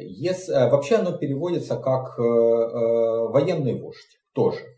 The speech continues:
Э, но оно обозначало именно вот, э, в-, э, высшего военного вождя племени, а иногда и просто вождя племени. То есть это, э, был самый высокий ранг.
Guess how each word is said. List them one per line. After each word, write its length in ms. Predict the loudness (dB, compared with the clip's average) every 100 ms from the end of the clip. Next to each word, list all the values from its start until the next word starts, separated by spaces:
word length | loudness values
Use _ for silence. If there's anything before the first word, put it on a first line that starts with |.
| _ _ _ _ _ _
Э, 200 | -2 2
но 220 | 4 6
оно 320 | 6 6 4 6
обозначало 880 | 4 2 -4 -4 0 0 0 -2 -6 _
именно 380 | -6 -4 0 0
вот, 240 | 0 -4
э, 40 | -6
в-, 640 | 2 4 4 0 -6 -6 0
э, 540 | 2 4 4 4 2
высшего 460 | 0 -2 0 0 2
военного 540 | 0 -4 -6 -4 -2
вождя 580 | -2 -4 -2 0 0 -2
племени, 520 | -4 -4 -4 -2 -2
а 460 | -2 -2 0 0 -4
иногда 340 | -6 -4 -4
и 200 | -2 -6 -4
просто 460 | 0 0 -2 -8
вождя 480 | -4 -4 -6 -6 -6
племени. 680 | -6 -8 -8 -8 -10 -12 -2
То 120 | 4
есть 220 | 4 2
это, 240 | 0 0 2
э, 760 | 2 2 0 0 0 2 0 -2
был 220 | -6 -6
самый 440 | -4 -4 0 0
высокий 560 | 0 -4 -4 -6 -4 -2
ранг. 500 | 0 0 -2 -8